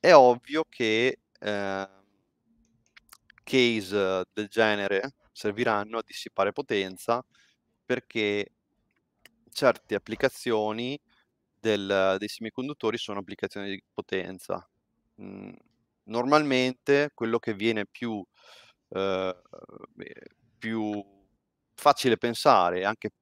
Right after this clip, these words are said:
più comune, che in realtà è più comune, è l'elettronica, quella per il calcolo, quella, insomma, che ci serve nei computer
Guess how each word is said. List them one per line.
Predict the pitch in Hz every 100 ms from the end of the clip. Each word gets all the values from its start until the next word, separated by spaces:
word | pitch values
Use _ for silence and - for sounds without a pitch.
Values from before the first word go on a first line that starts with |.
| _
più | - 196 170 113
comune, | - 156 147 113 110 113 117
che | 107
in |
realtà | 101 101
è | 127
più | -
comune, | - 165 113 117 139
è | -
l'elettronica, | 107 113 160 127 104 104 107 127 135 143 _ _ _ _ _ _ _
quella | 117 107
per | 104
il | 104
calcolo, | - 98 98 - 110 107 - _ _
quella, | - 98 101 101 98 98 98 92 95 _ _ _
insomma, | - - 104 104
che | - 98 92
ci | -
serve | - 107 95
nei | 98
computer | - 131 - 131 123 - 127